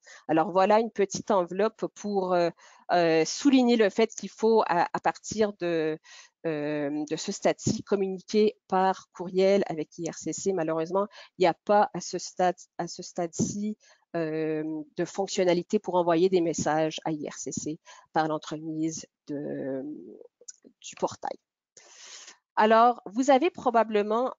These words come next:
plusieurs questions sur ce portail et je vais vous donner la parole dans quelques minutes, mais on a anticipé quelques-unes de vos questions, alors je vais les présenter d'abord avant de vous donner la parole.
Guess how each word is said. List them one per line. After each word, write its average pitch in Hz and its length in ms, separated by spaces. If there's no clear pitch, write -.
plusieurs 196 400
questions - 460
sur - 220
ce 147 120
portail 285 600
et 202 160
je 180 100
vais 214 100
vous 226 140
donner 214 240
la 214 100
parole 180 380
dans 160 100
quelques 202 320
minutes, 208 540
mais 214 460
on 208 220
a 240 80
anticipé 277 640
quelques-unes 294 500
de 262 140
vos 202 160
questions, 214 540
alors 175 200
je 185 80
vais 208 100
les 254 140
présenter 226 460
d'abord 202 480
avant 190 360
de 185 80
vous 170 140
donner 175 240
la 180 120
parole. - 340